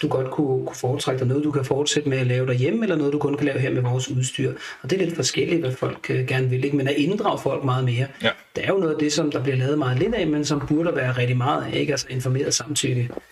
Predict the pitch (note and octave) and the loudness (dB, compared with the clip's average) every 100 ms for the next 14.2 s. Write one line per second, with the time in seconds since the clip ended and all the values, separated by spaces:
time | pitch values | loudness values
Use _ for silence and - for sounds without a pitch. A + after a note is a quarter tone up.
0 | - - - - B2 - A#2 A2+ A#2 - | -20 -16 -8 -4 -2 -2 -4 -4 -4 -6
1 | - - - E3 E3 - G#3 G#3+ F#3+ D3+ | -8 -6 -2 -2 0 0 0 0 0 0
2 | B2+ C3 A2+ _ _ _ _ _ _ - | -2 -4 -8 _ _ _ _ _ _ -6
3 | D3 C#3+ C#3+ - G3 F#3 D#3+ C#3+ C#3+ D3+ | -2 0 2 2 0 0 0 0 0 0
4 | E3+ D#3+ C3+ E3 E3 C3 B2+ A#2+ B2 - | 0 0 0 0 0 -2 0 0 -2 -4
5 | - _ _ B2+ C#3+ D#3+ D3 D3 F3 D3 | -14 _ _ 0 2 2 2 2 2 0
6 | B2+ C#3 C#3+ B2+ - C3+ B2+ B2+ C#3 C3 | 0 0 0 0 0 0 0 0 0 0
7 | C3+ C#3 C3 D3 C#3+ - - - D#3 B2+ | 0 0 0 -2 -4 -12 -14 -2 0 0
8 | A#2+ A#2+ B2 - - - C#3 C#3 C#3 B2 | 0 -2 -4 -8 -12 -2 0 2 0 0
9 | D3 D#3+ C#3 C#3+ D#3+ D3+ D3+ - - - | 0 0 0 0 0 -2 -4 -12 -8 -2
10 | A#2 E3+ G#3 E3+ E3+ G3 G3 C#3+ C3+ D#3+ | 0 2 2 2 0 0 0 0 0 0
11 | - - - G3 A3+ G#3 G3 E3 E3 C#3+ | 0 0 2 2 0 0 2 0 2 2
12 | D#3+ C#3+ A#2+ C3+ D#3 D3 C#3+ C3 C3 C3 | 2 0 0 0 0 0 0 0 0 0
13 | D3+ C#3+ C#3 - C3 C3 D3 D3 C3+ B2+ | 2 2 0 -2 0 0 2 0 0 0
14 | D3+ D#3 | 0 -2